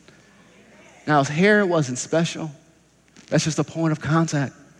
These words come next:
But that scripture is written to let you know sometime in prison, Samson repented. And he began to pray. They took him out one day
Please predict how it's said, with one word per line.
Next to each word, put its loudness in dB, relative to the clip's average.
But 2
that 4
scripture 0
is 0
written 0
to -2
let 2
you -8
know 0
sometime -2
in -8
prison, -8
Samson -4
repented. -16
And 0
he -2
began 0
to -6
pray. 2
They 2
took -2
him 2
out 2
one 2
day 4